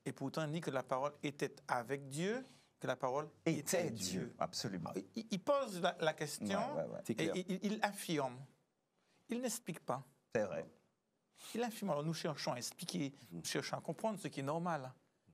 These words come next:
Speaker 1: Mais là, Jean, il affirme.
Speaker 2: Mhm.
Speaker 1: Et on accepte par la foi une affirmation qui est difficilement explicable.
Speaker 2: Mhm, mhm.
Speaker 3: Ok. Je vais, je vais quand même essayer, essayer d'expliquer l'expression fils unique de Dieu.
Speaker 2: <laughs> Vas-y.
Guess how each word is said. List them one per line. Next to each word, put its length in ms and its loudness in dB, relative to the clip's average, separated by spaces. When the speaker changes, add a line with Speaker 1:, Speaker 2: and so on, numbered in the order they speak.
Speaker 1:
Mais 120 0
là, 240 2
Jean, 320 0
il 160 -2
affirme. 520 -6
Speaker 2:
Mhm. 340 -6
Speaker 1:
Et 60 0
on 100 0
accepte 420 -4
par 220 2
la 100 -2
foi 200 -2
une 80 -2
affirmation 720 -2
qui 80 -4
est 40 0
difficilement 680 0
explicable. 500 -2
Speaker 2:
Mhm, 460 -2
mhm. 360 -2
Speaker 3:
Ok. 140 -10
Je 100 4
vais, 140 2
je 120 0
vais 80 2
quand 80 0
même 100 2
essayer, 400 2
essayer 240 2
d'expliquer 460 0
l'expression 420 -2
fils 320 2
unique 240 4
de 60 4
Dieu. 180 -2
Speaker 2:
<laughs> 0 -
Vas-y. 480 0